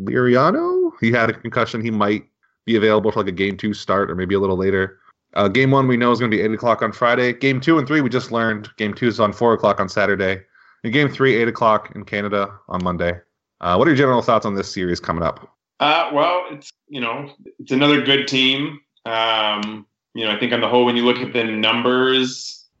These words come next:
Speaker 2: having home field, I think is, is significant. Um, the projections I've looked at all have the Blue Jays as a pretty slight favorite in the series. Uh, I was looking at five thirty-eight
Speaker 1: 'Cause they're
Speaker 2: dot com,
Speaker 1: biased.
Speaker 2: Silver site, uh,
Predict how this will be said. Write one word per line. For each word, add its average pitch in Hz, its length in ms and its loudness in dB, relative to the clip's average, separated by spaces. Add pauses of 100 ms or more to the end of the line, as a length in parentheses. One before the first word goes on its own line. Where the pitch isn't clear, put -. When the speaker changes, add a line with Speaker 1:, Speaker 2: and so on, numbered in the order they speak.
(160)
Speaker 2:
having 135 220 -2
home 127 200 0
field, 131 220 4
I 113 100 2
think 120 140 -4
is, 107 300 -6
is 107 460 -8
significant. 123 1120 -2 (120)
Um, 98 640 -4 (360)
the 147 80 -6
projections 135 720 0
I've 117 220 -2
looked 117 240 -6
at 110 180 0
all 113 220 0
have 110 180 -6 (120)
the 113 60 -12
Blue 113 260 -8
Jays 107 240 -4
as 101 100 -6
a 101 60 -8
pretty 107 280 -6
slight 117 720 -2
favorite 107 420 -2
in 107 100 -8
the 101 80 -6
series. 98 720 -2
Uh, 95 40 -8 (280)
I 98 80 0
was 101 120 -4
looking 104 220 -8
at 101 140 -6
five 101 400 0
thirty-eight 101 580 -2 (380)
Speaker 1:
'Cause 131 160 2
they're 107 100 4
Speaker 2:
dot 104 60 -2
com, 98 240 2
Speaker 1:
biased. - 300 -10
Speaker 2:
Silver 104 380 -4
site, 104 460 -2 (460)
uh, 98 420 0